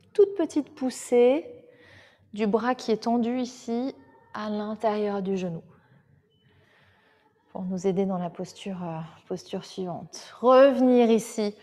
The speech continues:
au centre, descendre un peu plus le bassin pour verticaliser un peu plus le buste. Inspirez, étirez les bras. Expirez, fléchir dans les coudes.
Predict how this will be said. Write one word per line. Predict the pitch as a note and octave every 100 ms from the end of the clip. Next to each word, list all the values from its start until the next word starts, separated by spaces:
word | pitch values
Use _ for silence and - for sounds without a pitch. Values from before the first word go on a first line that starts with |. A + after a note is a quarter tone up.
| - - - -
au | G#3+
centre, | G#3 - G#3+ D#4+ A3
descendre | G3+ E4 E4+ F#4 F4
un | C#4+
peu | C4
plus | - B3+ -
le |
bassin | A3 G#3+ G#3+ A#3+ A3+
pour | G#3+
verticaliser | G3+ A3+ - - A3 G#3 G#3
un | G3
peu | G3
plus | G#3 -
le | G3
buste. | F3+ C4+ C#4+ - -
Inspirez, | C4+ C4+ - A#3 G#3+ A#3
étirez | A#3+ D4+ C#4
les | C4
bras. | A#3+ A3 B3 - - - - - - -
Expirez, | - B3+ - - B3 A#3+ B3 B3+ B3+ -
fléchir | - - C#4 C#4+ C4+ - B3+ A#3
dans | A3
les | G#3+
coudes. | G#3+ - -